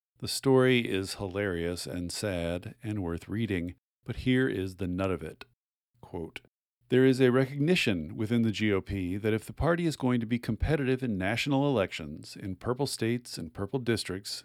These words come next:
there needs to be some type of credible position on climate change," said George David Banks, a former advisor to President Trump.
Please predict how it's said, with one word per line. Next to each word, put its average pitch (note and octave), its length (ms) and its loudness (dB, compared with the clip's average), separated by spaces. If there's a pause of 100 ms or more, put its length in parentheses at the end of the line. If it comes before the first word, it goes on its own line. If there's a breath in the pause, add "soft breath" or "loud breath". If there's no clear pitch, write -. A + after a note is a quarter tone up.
there F#2 140 -6
needs A#2 380 0
to A2 100 -6
be G#2+ 160 -6
some A#2 400 -2
type G#2 380 -6
of G#2+ 200 -6
credible G2 480 -4
position F2 580 -8
on E2 240 -8
climate E2+ 480 -8
change," - 580 -12 (120)
said F2 440 -4
George F2 440 -4
David E2+ 400 -4
Banks, - 640 -4
a E2+ 140 -8
former E2+ 460 -6
advisor E2 840 -8
to - 100 -14
President E2+ 460 -12
Trump. E2+ 360 -14